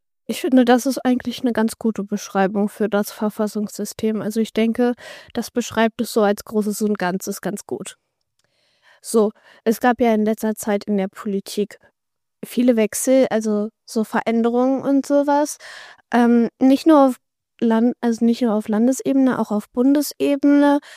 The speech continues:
Es gab ja auch einen Koalitionsbruch im letzten Jahr und jetzt habe ich noch zwei Fragen dazu vorbereitet, zu den Wandlungen in den letzten, äh, Monaten und Jahren.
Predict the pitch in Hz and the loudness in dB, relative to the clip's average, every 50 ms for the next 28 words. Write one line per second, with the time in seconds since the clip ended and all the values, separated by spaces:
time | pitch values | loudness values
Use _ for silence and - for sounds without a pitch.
0 | - - - - - - - 233 233 - - 233 190 220 - 240 - 226 233 - | -20 -20 -20 -18 -6 -2 0 0 2 2 2 2 2 2 0 0 2 2 2 0
1 | - - 233 220 214 214 208 208 - - - - 262 277 277 - - _ - 262 | 0 0 2 2 2 2 0 -2 -4 -2 2 4 4 6 4 2 0 _ 2 2
2 | 262 254 - 262 254 254 247 247 247 247 240 - - - - 254 240 240 233 233 | 2 4 2 2 4 4 4 4 2 0 -2 -4 -6 -2 0 2 2 4 4 2
3 | 226 226 226 - - - 214 214 214 214 214 220 226 - - - - - - - | 2 2 0 0 -2 0 0 0 0 0 0 -2 -4 -6 -10 -20 -20 -20 -20 -20
4 | - _ _ _ _ - - 233 226 - - - 226 233 233 220 - - - - | -20 _ _ _ _ -2 0 0 0 0 -2 -2 0 0 0 0 -2 -6 -14 -14
5 | _ - 240 220 214 214 - - - - - - 226 226 214 - - - 220 220 | _ -2 0 0 0 0 -2 -6 -12 -6 -2 2 2 2 2 0 -2 -2 0 0
6 | 214 220 220 208 208 208 - - 269 240 - - 240 233 226 233 240 226 247 233 | 0 0 0 0 0 -2 -2 -4 -6 -6 -4 -4 -4 -2 -2 -4 -4 -2 0 0
7 | 240 233 - 254 240 - - - - - 214 208 208 208 202 202 208 208 202 196 | 0 2 2 0 0 0 -4 -8 -4 -2 -2 0 0 0 0 2 2 2 0 0
8 | 202 202 202 214 226 226 240 254 254 254 254 254 - 247 247 240 240 233 233 233 | 0 0 0 0 0 2 2 2 4 4 2 2 2 2 2 2 4 4 2 2
9 | 233 226 226 226 - - - - - 233 - - - - 233 226 220 220 220 214 | 2 2 0 -2 -4 -8 -10 -8 -8 -8 -8 -10 -8 -4 0 0 2 2 2 2
10 | 214 220 220 240 247 247 233 233 226 - - 226 220 - 202 208 208 208 208 214 | 2 4 4 4 4 4 2 0 0 0 0 0 0 0 -2 -2 -2 0 0 0
11 | 226 247 294 320 | 0 2 2 0